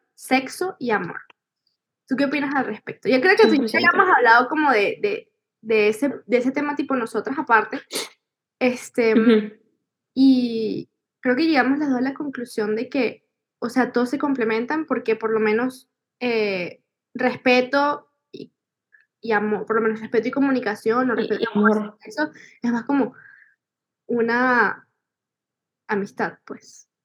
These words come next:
Speaker 1: <laughs> Y
Speaker 2: Exactamente, o sea, por ejemplo, como si tienes el amor, pero no tienes el respeto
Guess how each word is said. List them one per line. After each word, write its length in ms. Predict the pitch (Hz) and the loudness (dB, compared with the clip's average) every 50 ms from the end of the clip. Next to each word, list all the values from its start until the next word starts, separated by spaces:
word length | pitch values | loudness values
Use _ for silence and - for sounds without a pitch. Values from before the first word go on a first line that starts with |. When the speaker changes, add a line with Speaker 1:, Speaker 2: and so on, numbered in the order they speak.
| _ | _
Speaker 1:
<laughs> 760 | - 262 - - - - 320 - - 302 - - 277 - - - _ _ _ _ _ _ _ _ _ _ - 226 | 4 4 4 4 4 0 0 2 2 0 2 2 0 0 -2 -8 _ _ _ _ _ _ _ _ _ _ 2 4
Y 120 | 269 254 | 4 4
Speaker 2:
Exactamente, 480 | 240 226 220 - 214 220 226 226 233 226 | 4 2 0 -2 0 2 2 2 2 2
o 20 | |
sea, 140 | 226 220 214 | 2 2 2
por 120 | 220 220 | 2 2
ejemplo, 400 | 226 233 220 208 233 240 254 247 - - - - - _ _ | 4 4 4 4 4 2 2 0 -4 -12 -20 -20 -20 _ _
como 240 | - 233 220 220 226 | -2 0 2 2 2
si 180 | 220 - 233 214 | 2 2 2 4
tienes 480 | 226 226 226 233 254 269 262 262 - - _ - | 4 2 4 4 4 4 2 0 -4 -10 _ -4
el 180 | 240 233 220 | -2 0 0
amor, 520 | 220 214 208 208 208 208 214 220 220 - - - | 0 0 0 2 0 0 0 -2 -6 -8 -8 -6
pero 160 | 233 233 226 | -4 -4 -4
no 60 | 214 | -2
tienes 260 | - 220 233 240 233 240 | -2 -2 -4 -4 -4 -6
el 80 | 233 | -6
respeto 880 | 220 - 214 - - - - 220 214 214 - - 240 254 294 320 - | -6 -8 -10 -12 -12 -8 -6 -6 -6 -6 -6 -4 -4 -4 -4 -6 -10